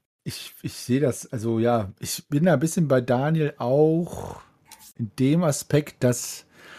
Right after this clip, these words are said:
ich schon, glaube ich, sagen muss, die D-S-A-Welt, also das Mittelreich und überall und alle anderen, äh, äh, Provinzen, wie auch immer, oder Reiche,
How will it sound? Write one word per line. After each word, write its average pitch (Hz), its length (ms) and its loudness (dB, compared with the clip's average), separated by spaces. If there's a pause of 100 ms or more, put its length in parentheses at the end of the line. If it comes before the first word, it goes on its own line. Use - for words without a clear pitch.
(460)
ich 143 160 -2
schon, 220 460 4
glaube 139 420 8
ich, - 300 -2
sagen 143 380 0
muss, 143 200 -2
die 123 120 -4
D-S-A-Welt, 123 760 0
also 110 160 -6
das 104 160 -8
Mittelreich 117 520 -4
und 120 100 -6
überall 120 420 -6
und - 140 -12
alle 117 180 -2
anderen, 123 420 4
äh, 120 300 -2
äh, 117 300 -6
Provinzen, 120 580 0
wie 113 120 2
auch 113 100 -2
immer, 127 320 2
oder 107 260 -4
Reiche, 127 400 0